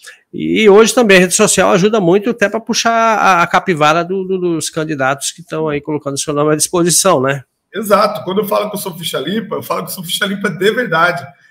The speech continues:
Speaker 2: Eu combati a corrupção quando entrei na Secretaria de Educação, do escândalo da, da Rêmora, que era um escândalo de que já vinha há muito tempo.
Speaker 1: Uhum.
Speaker 2: Sofri ameaça de morte, trabalhava com orçamento de quase três mil bilhões de reais.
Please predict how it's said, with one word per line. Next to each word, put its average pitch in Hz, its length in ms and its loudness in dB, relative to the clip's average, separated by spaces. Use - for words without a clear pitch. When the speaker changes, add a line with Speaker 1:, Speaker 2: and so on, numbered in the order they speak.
Speaker 2:
Eu 196 480 0
combati 202 400 2
a 226 60 2
corrupção 220 460 0
quando 180 160 -6
entrei 175 160 -6
na 170 60 -6
Secretaria 165 360 -6
de 156 60 -12
Educação, 156 420 -6
do 160 80 -8
escândalo 165 420 -6
da, 147 280 -4
da 147 140 -6
Rêmora, 180 480 0
que 196 80 -4
era 220 80 2
um 226 40 -2
escândalo 233 400 -4
de 226 140 -8
que 226 120 -12
já 247 140 0
vinha 233 200 -8
há - 20 -4
muito 247 260 -8
tempo. 196 340 -2
Speaker 1:
Uhum. 113 340 -8
Speaker 2:
Sofri 202 340 0
ameaça 196 440 4
de 165 100 -4
morte, 196 440 2
trabalhava 196 400 4
com 208 60 -4
orçamento 202 440 -4
de - 100 -6
quase 208 360 -2
três 202 220 -2
mil 202 260 -2
bilhões 220 540 2
de 226 120 -2
reais. 175 500 -2